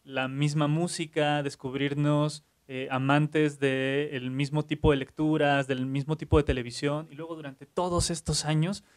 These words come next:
seguir teniendo esta, esta alimentación de cultura pop, ¿no? Ahí alrededor, y que siempre, siempre estamos en contacto por eso.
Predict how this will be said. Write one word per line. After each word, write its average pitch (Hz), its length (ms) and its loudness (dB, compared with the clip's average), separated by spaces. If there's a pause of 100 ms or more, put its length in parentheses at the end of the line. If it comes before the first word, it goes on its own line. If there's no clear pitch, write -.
(160)
seguir 147 360 -2
teniendo 151 480 2
esta, 143 400 2 (200)
esta - 160 2
alimentación 143 840 2 (240)
de 139 80 -4
cultura 143 460 2
pop, 143 300 8 (240)
¿no? 147 220 -4
Ahí 139 160 0
alrededor, 135 560 2
y 156 100 -14
que 143 100 -12
siempre, 156 460 2
siempre 147 300 6
estamos 147 280 -4
en 139 80 -2
contacto 127 420 -6
por - 120 2
eso. - 200 -14